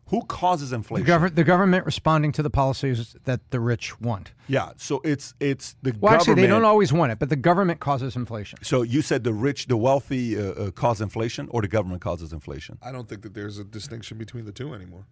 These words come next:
Speaker 1: So you think the rich are the government?
Speaker 3: I don't think. I think that I, I call it the Ivy League cabal.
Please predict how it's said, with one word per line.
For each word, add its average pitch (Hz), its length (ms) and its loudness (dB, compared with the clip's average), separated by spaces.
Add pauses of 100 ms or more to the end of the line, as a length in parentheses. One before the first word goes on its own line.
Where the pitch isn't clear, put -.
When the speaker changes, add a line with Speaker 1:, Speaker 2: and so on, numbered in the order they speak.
(140)
Speaker 1:
So - 160 -4
you 123 240 2
think 147 400 -4
the 113 100 -2
rich 107 420 -4
are 120 180 4
the 123 100 -4
government? 123 580 -2
Speaker 3:
I 101 80 -14
don't 107 180 -18
think. 98 140 -18 (100)
I 110 120 -10
think 120 240 -10
that 113 240 -12
I, 113 200 -6
I 127 140 -4
call 139 240 -8
it 131 80 -8
the 120 120 -8
Ivy 123 200 -4
League 123 240 -6
cabal. 120 460 -6